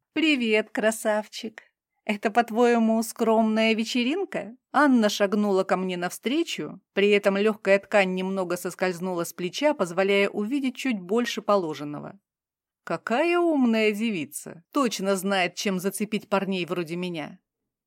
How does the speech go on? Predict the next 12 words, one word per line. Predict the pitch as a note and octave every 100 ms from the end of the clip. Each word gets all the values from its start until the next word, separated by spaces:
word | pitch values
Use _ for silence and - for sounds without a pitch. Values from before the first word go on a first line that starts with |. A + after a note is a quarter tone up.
| -
Только | G#3+ G3+ - F#3+ F#3 F3 G3+ _ _ _ _
не | G3 A3+
сегодня, | A#3+ C4+ B3+ E3+ D3 D#3
милая, | F#3+ C#3+ C#3 - F3 _ _ _ -
только | F#3 C4 C4 - A#3+
не | A3+ F3 F3+
сегодня!» | G3 - F#3 D3+ D3+ C#3+ D3+ D3 D#3+ _ _ _ _ -
Обычно | F#3 A3 F4+ F4 E4
всё | E4 D4+
проходит | B3+ B3+ C#4 A#3+
гораздо | G3+ A3+ A3+ F#3+ G#3
громче. | G3 D3+ D3 - -